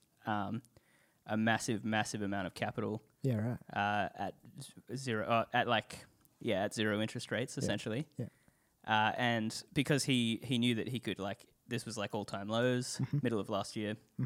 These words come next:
Speaker 1: And, um, and that's, he, I think he bought L V M H last year, or at least he bought a bigger stake in it.
Speaker 2: Okay.
Speaker 1: Uh, so,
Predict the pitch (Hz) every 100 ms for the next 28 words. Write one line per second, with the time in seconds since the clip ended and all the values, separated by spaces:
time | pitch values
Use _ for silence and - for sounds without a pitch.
0 | - 127 120 113 - 123 117 - - 127
1 | 127 117 113 113 151 131 - 104 117 -
2 | - _ - 101 107 104 107 117 82 -
3 | 98 - 110 110 113 101 117 113 107 107
4 | 104 98 - 101 95 101 - - - 107
5 | - _ _ _ - 110 110 110 107 110
6 | - 131 117 113